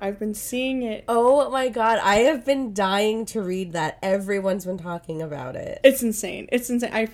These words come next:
Speaker 1: I started on Monday, last Monday, and I finished on Thursday.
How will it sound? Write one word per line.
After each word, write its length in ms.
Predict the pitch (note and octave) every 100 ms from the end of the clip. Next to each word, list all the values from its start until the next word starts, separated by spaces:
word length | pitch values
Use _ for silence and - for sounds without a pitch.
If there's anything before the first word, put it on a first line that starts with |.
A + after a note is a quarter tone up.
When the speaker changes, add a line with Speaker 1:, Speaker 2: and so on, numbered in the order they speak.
| -
Speaker 1:
I 120 | A3
started 520 | G#3+ A3 A3+ B3+ C4+ -
on 480 | A3+ A3+ A3+ A3+ A#3 -
Monday, 440 | A3 G#3+ G#3 F#3
last 340 | F#3+ F#3+ A3+ A3
Monday, 380 | G3+ G#3 A#3
and 120 | - G#3
I 80 |
finished 380 | G#3 G#3 G3+ G#3+
on 120 | G#3
Thursday. 580 | G3+ G3+ G3 - A#3 B3+